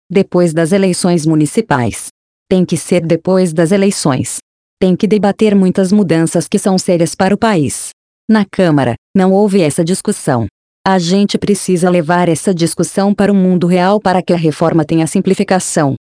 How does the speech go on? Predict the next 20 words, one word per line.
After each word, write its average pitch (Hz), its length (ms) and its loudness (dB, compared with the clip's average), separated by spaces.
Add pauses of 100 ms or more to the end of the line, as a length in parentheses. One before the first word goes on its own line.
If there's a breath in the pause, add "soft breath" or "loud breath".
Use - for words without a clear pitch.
(120)
neutralidade 170 880 2
e 202 60 0
contribua 202 560 2
para 190 180 0
o 196 40 -4
país, 175 460 0 (220)
disse 190 320 0
o 190 60 2
senador 165 500 2
à 170 60 0
C - 160 -4
N 180 300 2
N. 165 300 2 (380)
O 185 60 -2
parlamentar 190 680 0
apresentou 180 560 0
um 180 80 2
cronograma 180 600 0
de 180 120 -2
trabalho, 160 560 0